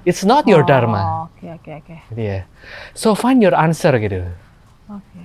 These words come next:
Speaker 1: Sedari dulu di timur itu kita diajak untuk menemukan jawaban kita sendiri.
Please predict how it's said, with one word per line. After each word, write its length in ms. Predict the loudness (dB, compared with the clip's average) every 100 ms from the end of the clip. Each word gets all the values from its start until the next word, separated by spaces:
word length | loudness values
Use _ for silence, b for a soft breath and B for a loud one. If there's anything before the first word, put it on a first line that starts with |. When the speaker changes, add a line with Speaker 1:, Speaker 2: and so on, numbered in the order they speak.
| -20
Speaker 1:
Sedari 460 | -2 2 4 4 4
dulu 240 | 4 4
di 140 | 2
timur 320 | 0 2 2 2
itu 120 | 0
kita 220 | -2 -2
diajak 280 | 0 0 0
untuk 200 | -2 -2
menemukan 600 | -2 -2 -4 -2 -2 0
jawaban 460 | 0 -2 -2 -2
kita 200 | -4 -4
sendiri. 520 | -4 -2 -2 -4 -6